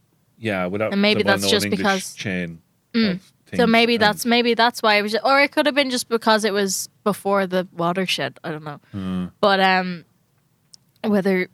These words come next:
Speaker 2: whether it's that or not, d-, you know, you can have your debate while you go see the Pogues in the Green Room at the Academy. Um, Duckworth are playing then December second, also in the Academy.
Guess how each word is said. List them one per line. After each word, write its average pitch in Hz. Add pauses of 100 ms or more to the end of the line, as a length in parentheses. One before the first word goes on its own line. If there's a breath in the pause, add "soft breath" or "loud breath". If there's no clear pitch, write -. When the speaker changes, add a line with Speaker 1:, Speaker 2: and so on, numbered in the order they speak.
(440)
Speaker 2:
whether 185
it's 185
that 220
or 240
not, 285 (160)
d-, -
you 190
know, 185
you 185
can 185
have 233
your 254
debate 294
while 214
you 185
go 202
see 247
the 247
Pogues 294
in 214
the 190
Green 196
Room 226
at 240
the 247
Academy. 196 (380 loud breath)
Um, 202 (380)
Duckworth 302
are 294
playing 285
then 277
December 269
second, 277
also 220
in 247
the 254
Academy. 262